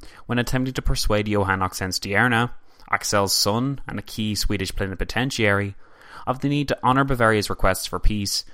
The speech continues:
and refocus efforts on the Habsburg family. Similarly difficult was the slowly boiling issues of Brandenburg's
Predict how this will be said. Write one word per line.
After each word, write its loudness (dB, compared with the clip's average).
and 0
refocus 2
efforts 0
on -4
the 4
Habsburg -2
family. -4
Similarly 0
difficult 0
was 0
the -2
slowly 2
boiling 0
issues -2
of -4
Brandenburg's 0